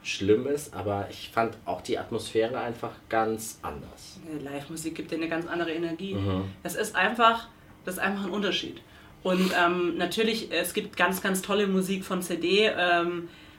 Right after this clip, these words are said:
Speaker 2: und natürlich gibst du, ka-, kannst du manchmal eine Band kriegen, wo du sagst, "Okay, oh, boah,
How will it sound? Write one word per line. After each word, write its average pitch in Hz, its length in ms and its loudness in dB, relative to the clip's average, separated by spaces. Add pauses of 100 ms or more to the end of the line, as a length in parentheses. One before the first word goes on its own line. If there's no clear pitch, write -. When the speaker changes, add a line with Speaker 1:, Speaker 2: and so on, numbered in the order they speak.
(120)
Speaker 2:
und 185 100 4
natürlich 190 340 4
gibst 196 240 0
du, 190 120 2
ka-, - 240 0
kannst 185 220 0
du 196 60 0
manchmal 190 300 4
eine 185 120 6
Band 202 420 6
kriegen, 196 280 0
wo 180 60 2
du 180 140 0
sagst, 175 300 4
"Okay, 185 240 0
oh, 156 60 2
boah, - 340 -12